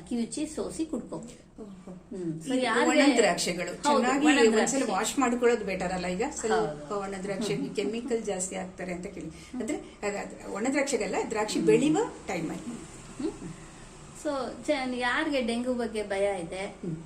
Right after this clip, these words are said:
Speaker 1: ಆ, ಮನೆಯಲ್ಲಿ ಪ್ರತಿದಿನ
Speaker 2: ಹ್ಮ್.
Speaker 1: ಧನಿಯಾ ಮತ್ತೆ
Speaker 2: ಹ್ಮ್.
Speaker 1: ದ್ರಾಕ್ಷಿ ಕಷಾಯ ಸೇವನೆ ಮಾಡಿ.
Speaker 2: ಓಹೋ.
Speaker 1: ಮತ್ತೆ ಪಿತ್ತ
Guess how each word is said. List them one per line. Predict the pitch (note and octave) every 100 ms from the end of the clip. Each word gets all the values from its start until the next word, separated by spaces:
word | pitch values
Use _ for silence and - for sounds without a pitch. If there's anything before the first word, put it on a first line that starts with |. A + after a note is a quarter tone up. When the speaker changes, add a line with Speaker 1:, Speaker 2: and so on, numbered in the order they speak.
| -
Speaker 1:
ಆ, | C4+
ಮನೆಯಲ್ಲಿ | F#4+ - - F3+ B3 A#3 A3
ಪ್ರತಿದಿನ | G#3+ G3 G#3+ F#3+ F3
Speaker 2:
ಹ್ಮ್. | D#3+ - - F#3
Speaker 1:
ಧನಿಯಾ | A3+ A3 G#3
ಮತ್ತೆ | F3+ -
Speaker 2:
ಹ್ಮ್. | C#4+ F4+ - G#3
Speaker 1:
ದ್ರಾಕ್ಷಿ | B3+ F3 A#3+
ಕಷಾಯ | A3 G3 - E3
ಸೇವನೆ | F3 A3 G3+ F3
ಮಾಡಿ. | D#3 D3+ A3+ - C4+
Speaker 2:
ಓಹೋ. | A#3+ G#3
Speaker 1:
ಮತ್ತೆ | F#3 A3 A3+
ಪಿತ್ತ | A3 A3